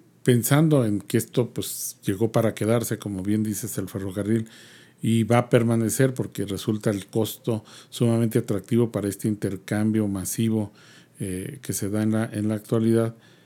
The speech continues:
¿tendríamos que buscar escenarios de convivencia que garanticen este,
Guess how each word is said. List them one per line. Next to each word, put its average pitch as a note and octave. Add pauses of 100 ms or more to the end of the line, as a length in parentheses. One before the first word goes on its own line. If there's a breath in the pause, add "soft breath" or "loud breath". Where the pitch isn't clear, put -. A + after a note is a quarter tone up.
(1600 soft breath)
¿tendríamos C#3+
que D#3+
buscar C#3+
escenarios B2 (160)
de G#2+ (120)
convivencia G#2+
que A#2+
garanticen G#2
este, G#2